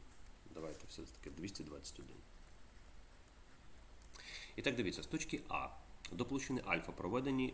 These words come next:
рівні похилі А Б і А С, кут між якими дорівнює шістдесят градусів.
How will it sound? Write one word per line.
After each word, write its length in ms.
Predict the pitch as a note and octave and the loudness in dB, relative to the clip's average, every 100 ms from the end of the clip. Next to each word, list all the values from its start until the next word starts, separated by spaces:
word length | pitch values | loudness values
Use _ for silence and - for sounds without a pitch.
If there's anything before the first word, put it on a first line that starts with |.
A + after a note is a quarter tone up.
| - | 2
рівні 500 | E2 F#2+ G#2+ G#2+ A2+ - | 4 6 6 4 4 2
похилі 460 | - F#2 - C2+ C#2 - | -2 0 2 2 0 0
А 80 | |
Б 180 | E2+ A2+ | 2 4
і 160 | - F#2 | 6 6
А 140 | F2 | 8
С, 180 | - - - - | 6 4 -4 4
кут 200 | E3 E3 | 4 6
між 140 | A2 | 4
якими 340 | E2 D2+ B2+ B2+ | 6 6 6 6
дорівнює 420 | E2 E2 G#2+ F#2+ | 6 6 6 6
шістдесят 560 | - C#2+ C#2 C#2 E2 D#2 | 6 0 2 4 4 2
градусів. 440 | C#2 C#2 - - | 0 -2 -2 -4